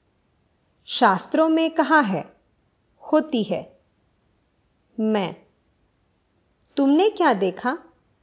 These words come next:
ठाकुर ने तो देखा था कि शिव तारक ब्रह्म मंत्र देते हैं। मां,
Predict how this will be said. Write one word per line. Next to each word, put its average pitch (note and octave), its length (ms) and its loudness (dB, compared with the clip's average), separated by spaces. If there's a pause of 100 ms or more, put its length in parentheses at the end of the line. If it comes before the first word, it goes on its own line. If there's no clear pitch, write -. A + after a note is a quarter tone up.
(920)
ठाकुर C4 420 0
ने C4+ 180 2
तो C#4 180 -2
देखा C4 400 0
था B3+ 520 -2 (460)
कि D4 140 2
शिव D4+ 300 2 (420)
तारक G#3+ 280 4
ब्रह्म B3+ 480 2
मंत्र A3+ 320 0
देते C4+ 400 0
हैं। C4 380 -4 (1300)
मां, A3 300 -2